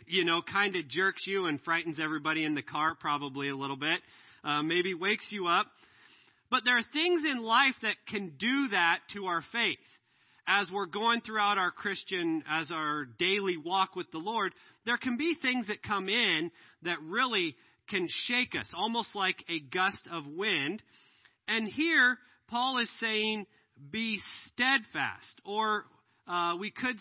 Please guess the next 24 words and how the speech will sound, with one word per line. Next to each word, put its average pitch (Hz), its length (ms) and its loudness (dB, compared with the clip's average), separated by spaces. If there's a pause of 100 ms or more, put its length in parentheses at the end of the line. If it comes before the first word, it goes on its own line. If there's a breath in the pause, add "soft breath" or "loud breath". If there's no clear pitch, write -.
(120)
say, 208 240 0
"Be 202 500 -6 (400 soft breath)
unshakable, 208 1160 -2 (200)
be 208 400 -2 (180)
firmly 254 640 0 (120)
planted." 196 760 -2 (580 soft breath)
And 214 360 -2 (100)
that's 269 240 0
what 262 180 -4
we're 226 100 -8
going 214 260 -2
to 180 60 -10
be 175 100 -6
looking 196 420 -6
at 143 220 -4
tonight, 147 400 -2
is 165 200 -4
being 190 460 0
unshakable, 165 920 -4 (480 loud breath)
or 208 360 0 (560 loud breath)
standing 269 720 2 (240)
firm 208 640 4 (360)
in 214 180 4
humility, 220 880 2